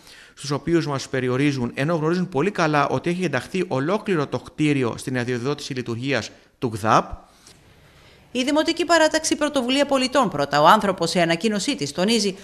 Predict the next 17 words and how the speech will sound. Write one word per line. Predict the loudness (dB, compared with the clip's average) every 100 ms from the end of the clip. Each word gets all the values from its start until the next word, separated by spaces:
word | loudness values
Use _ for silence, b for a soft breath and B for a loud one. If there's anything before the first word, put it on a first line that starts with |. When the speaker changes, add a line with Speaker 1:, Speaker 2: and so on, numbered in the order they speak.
| B
Speaker 2:
ότι | -2 0
η | 2
Ενορία | 4 4 4 4
εφευρίσκει | 2 2 0 0 0 -2
προσχηματικούς | -2 -2 0 -2 -2 -2 -2 0
λόγους | 4 4 2
για | 2 2
να | 2
φύγει | 2 0 0
το | -2
Κέντρο | 0 0 0
Δημιουργικής | 0 2 0 0 -2 0
Απασχόλησης | 0 0 2 2 2 0 -2
από | -2
το | -2
συγκεκριμένο | -2 -2 0 2 2 0
κτίριο. | 2 2 4 2 -4